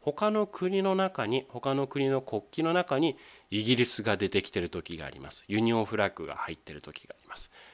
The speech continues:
「なんやこれ、パクったんか」と思うかもしれんけど、これはどこの国の国旗かというと、オーストラリアの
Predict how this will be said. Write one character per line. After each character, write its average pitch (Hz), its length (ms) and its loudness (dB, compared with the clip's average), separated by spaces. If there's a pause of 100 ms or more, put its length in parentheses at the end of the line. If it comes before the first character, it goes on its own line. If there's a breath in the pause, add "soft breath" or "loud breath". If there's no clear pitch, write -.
(240 loud breath)
「な 101 120 -6
ん 98 40 -4
や 85 80 -8
こ - 80 -12
れ、 78 160 -14
パ - 120 -4
ク 120 80 -2
っ - 40 0
た 78 160 -8
ん 71 60 -12
か」 73 180 -8
と - 120 -12
思 87 200 -4
う 82 60 -6
か 82 140 -10
も 71 120 -10
し - 160 -8
れ 78 140 -6
ん 76 80 -8
け 78 160 -8
ど、 113 240 2
こ 101 160 -2
れ 120 100 4
は 147 160 6
ど 95 160 -2
こ 147 140 0
の 156 100 0
国 156 240 -2
の 156 180 -2 (1200 soft breath)
国 117 200 2
旗 - 100 -12
か 104 120 2
と - 100 -4
い 73 100 -2
う 71 60 -6
と、 - 220 -2 (160)
オ 175 220 4
ー - 20 -4
ス - 120 -8
ト 247 120 0
ラ 220 120 2
リ 156 120 0
ア 95 60 0
の 69 180 -8